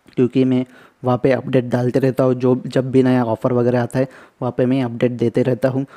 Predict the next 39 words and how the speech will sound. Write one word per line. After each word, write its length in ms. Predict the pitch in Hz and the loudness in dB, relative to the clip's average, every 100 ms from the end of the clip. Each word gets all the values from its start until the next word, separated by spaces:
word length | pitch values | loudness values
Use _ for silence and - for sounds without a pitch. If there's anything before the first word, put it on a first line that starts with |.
| - - | -16 -4
और 140 | 127 | -2
अपने 240 | 123 - 131 | -2 -2 -4
Dream 360 | 117 127 123 | 2 2 4
Eleven 280 | 123 127 123 | 6 4 4
की 120 | 127 | 0
team 300 | 120 131 123 | -2 0 0
भी 100 | 127 | 0
मैं 160 | 127 123 | 0 -2
वहाँ 200 | 113 107 | -4 -4
पे 100 | 120 | -4
देते 440 | 120 120 127 113 | -4 -4 -4 0
रहता 240 | 127 123 123 | -2 0 -2
हूँ। 100 | 143 - _ _ _ - | -6 -12 _ _ _ -8
तो 400 | 123 123 123 - - 131 _ | -4 -4 -4 -8 -14 -20 _
make 180 | 139 131 | -6 -6
sure 220 | - 135 | -2 0
आप 220 | 127 - - _ | 0 -2 -8 _
Telegram 320 | 131 127 135 | 4 4 4
channel 300 | 131 123 123 | 2 0 0
भी 140 | 120 139 | 0 -2
ज्वाइन 300 | 127 123 120 | 0 -2 0
कर 100 | 127 | 0
लेना, 220 | 120 131 | 2 2
Description 480 | 123 - 127 - 127 | 0 -2 -6 0 2
में 100 | 120 | 4
link 300 | 117 123 127 | 4 2 0
है 60 | 123 | 0
Telegram 340 | 120 110 113 - | 0 0 -2 -2
channel 220 | 117 120 | -2 0
का 140 | 131 | 0
भी, 120 | 131 170 _ _ - _ | 0 -4 _ _ -20 _
तो 240 | 127 117 113 | -8 -6 -8
उसे 240 | 113 - | -8 -6
आप 100 | 127 | -6
ज्वाइन 400 | 113 - 131 131 | -8 -8 -4 -2
कर 120 | 131 | 0
लेना। 280 | 127 127 135 147 - - _ _ | 0 0 -4 -8 -20 -20 _ _
और 160 | 135 131 | -6 -4
दोस्तों, 380 | 127 - 139 | -6 -2 -2